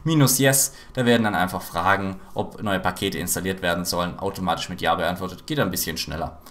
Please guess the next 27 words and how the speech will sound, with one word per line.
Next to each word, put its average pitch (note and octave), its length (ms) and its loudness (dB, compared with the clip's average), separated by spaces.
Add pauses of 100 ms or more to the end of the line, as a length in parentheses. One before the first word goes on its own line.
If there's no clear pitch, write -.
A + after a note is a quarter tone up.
(220)
Also E3 220 4
das C3+ 140 4
schicken F#3 220 0
wir D3+ 40 4
jetzt C#3+ 140 2
mal B2 160 10
ab. - 220 2 (420)
Und C#3 340 6
das C#3 240 8
kann B2+ 240 6
je C3 140 4
nachdem, C3+ 420 4
wie A#2 80 0
stark - 320 4
euer A2 140 4
Raspberry G2+ 320 2
Pi C#3 260 6
ist, C3 100 2
ob G2 140 -4
ihr G2 100 2
einen F#2 120 0
Dreier B2+ 280 4
habt, - 200 0
einen A2 80 -6
Vierer C3+ 320 2
habt B2+ 260 2
und A#2 380 -2